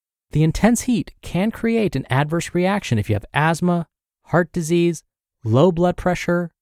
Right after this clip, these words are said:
high blood pressure, and other health concerns, or are pregnant or taking certain medications. You also need to ensure you enter with proper hydration levels, so be sure to bring a huge bottle of water with you.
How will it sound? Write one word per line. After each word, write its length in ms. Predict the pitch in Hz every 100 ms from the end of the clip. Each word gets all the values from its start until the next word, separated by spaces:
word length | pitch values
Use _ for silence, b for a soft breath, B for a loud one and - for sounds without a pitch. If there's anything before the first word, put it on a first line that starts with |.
| _ _
high 260 | 120 175
blood 240 | 170 180 175
pressure, 440 | 180 175 180 175 _ _ _ -
and 240 | 214 226 -
other 220 | 135 131
health 240 | 151 -
concerns, 500 | - 143 156 151 147 -
or 140 | 101
are 80 | 98
pregnant 460 | - 180 175 180 -
or 80 | 110
taking 300 | - 113 107
certain 260 | - 135 123
medications. 680 | 110 - 101 - 104 - _ _ _ _ _ _ -
You 160 | 139 -
also 340 | 220 262 -
need 180 | 175 135
to 100 | 123
ensure 320 | 113 - 113
you 220 | 110 113 -
enter 300 | 170 190 180
with 200 | 135 107
proper 380 | - 170 185 180
hydration 560 | 170 156 131 127 120 110
levels, 380 | 104 104 - - _ _ _ _ _
so 180 | - 143
be 160 | 127 214
sure 380 | - 190 185 - -
to 80 | -
bring 240 | 123 113
a 40 |
huge 340 | 101 190 196 143
bottle 300 | 147 131 117
of 100 | 110
water 300 | 160 147 110
with 280 | 127 123
you. 140 | -